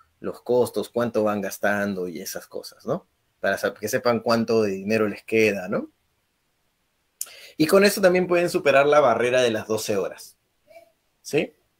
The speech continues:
Eventualmente, eh, pues, se cuelgan los, los servicios de, de, se cuelga este cuando dejas ejecutándolo, entonces tienen que tener mucho cuidado, ¿no? De preferencia, eh, si está en sus posibilidades o si su,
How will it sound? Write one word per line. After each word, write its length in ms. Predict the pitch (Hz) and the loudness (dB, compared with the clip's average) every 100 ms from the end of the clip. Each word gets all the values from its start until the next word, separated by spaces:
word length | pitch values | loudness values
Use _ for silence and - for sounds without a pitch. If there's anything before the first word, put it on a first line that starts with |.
| _ _ _ - | _ _ _ 0
Eventualmente, 1300 | 160 180 180 202 208 208 208 196 202 190 151 120 107 | 2 4 2 4 4 4 2 2 2 4 2 0 -2
eh, 60 | 110 | -4
pues, 180 | 110 | -8
se 160 | - 110 | -8 -6
cuelgan 540 | - 143 127 120 151 - | 0 0 2 0 -2 -4
los, 260 | 113 107 | -4 -4
los 200 | 117 107 | -2 -4
servicios 460 | 107 104 117 131 127 | -2 -4 -4 -8 -4
de, 280 | 107 98 101 | -2 -2 -4
de, 200 | 101 95 | -6 -10
se 180 | - - | -14 -8
cuelga 380 | - 131 117 | 0 2 4
este 220 | 110 - 107 | 0 -4 -8
cuando 200 | 101 101 | -6 -6
dejas 240 | 110 127 | -6 -8
ejecutándolo, 640 | 107 95 101 120 131 160 | -12 -10 -8 -4 -2 -2
entonces 400 | 117 110 120 - - _ _ _ _ | -6 -8 -10 -12 -16 _ _ _ _
tienen 200 | 151 160 | -4 -2
que 100 | 147 | -2
tener 200 | 135 127 | -2 -2
mucho 240 | 127 127 | -4 -6
cuidado, 300 | - 98 - - | -8 -8 -8 -12
¿no? 160 | - 170 | -10 -6
De 100 | 151 | -4
preferencia, 800 | - 143 170 208 202 214 262 - _ _ _ _ _ _ _ _ _ _ _ _ | -2 2 2 2 2 2 2 -4 _ _ _ _ _ _ _ _ _ _ _ _
eh, 240 | - 107 107 | -6 -4 -4
si 140 | - | -6
está 200 | 110 147 | 0 2
en 80 | 156 | 2
sus 140 | 160 | -2
posibilidades 880 | - 135 127 127 147 196 208 220 214 | -8 -6 -4 0 2 2 2 2 -2
o 140 | - 127 | -4 -8
si 180 | 131 127 | -8 -10
su, 460 | - 113 110 107 | -4 -2 0 -2